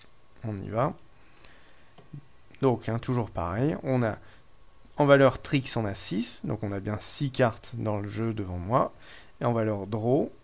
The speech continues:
on a cinq. Donc, j'ai bien cinq cartes dans mon jeu en main. Donc, j'en retourne une au hasard. C'est le King of Pentacles. Donc,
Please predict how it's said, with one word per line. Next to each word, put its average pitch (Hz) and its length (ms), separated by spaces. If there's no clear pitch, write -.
on 123 120
a 95 80
cinq. 139 460
Donc, 110 120
j'ai 101 120
bien 131 220
cinq 127 460
cartes - 480
dans 135 200
mon 117 220
jeu 127 320
en 143 140
main. 113 220
Donc, 113 120
j'en 127 180
retourne 127 360
une 120 120
au 110 80
hasard. 107 500
C'est - 140
le 113 60
King 151 340
of 110 120
Pentacles. 107 800
Donc, 110 140